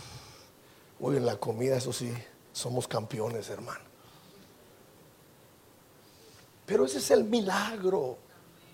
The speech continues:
¿Usted cree que Dios no creó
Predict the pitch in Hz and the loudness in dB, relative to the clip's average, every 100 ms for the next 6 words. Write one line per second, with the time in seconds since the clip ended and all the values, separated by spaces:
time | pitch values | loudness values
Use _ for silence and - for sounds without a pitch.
0 | - - - - - - - - - - | -20 -20 -20 -20 -20 -20 -20 -20 -20 -20
1 | - - - 220 - - - 302 - 262 | -20 -20 -6 -2 -2 2 6 6 4 0
2 | 208 240 277 311 - - - - - 208 | 0 8 8 8 4 -6 -18 -10 2 12
3 | 262 - 277 269 247 277 277 - | 12 12 12 12 12 12 12 8